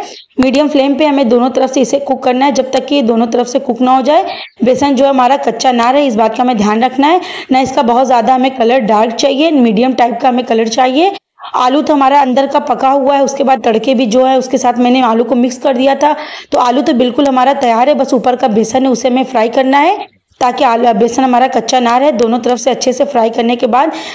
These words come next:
जब इस तरह से color आ जाएगा तो इसे वड़े को भी हमें निकाल लेना है। और उसके बाद हमें कुछ नहीं करना है, हमने जो पीनट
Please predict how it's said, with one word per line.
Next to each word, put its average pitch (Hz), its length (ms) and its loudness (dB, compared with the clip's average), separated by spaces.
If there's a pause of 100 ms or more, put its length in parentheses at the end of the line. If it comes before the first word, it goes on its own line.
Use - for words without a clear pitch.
(120)
जब 269 120 2
इस 285 120 0
तरह 269 160 2
से 269 120 -2
color 247 240 0
आ 240 160 2
जाएगा 262 360 2
तो 302 120 -2
इसे 269 260 0
वड़े 226 280 2
को 262 140 0
भी 262 120 0
हमें 247 180 2
निकाल 233 320 0
लेना 262 260 2
है। 349 180 2 (460)
और 262 80 0
उसके 269 220 -2
बाद 247 280 0
हमें 254 240 0
कुछ 269 200 0
नहीं 262 160 2
करना 269 260 0
है, 302 60 2
हमने 254 380 2
जो 240 160 2
पीनट 254 500 0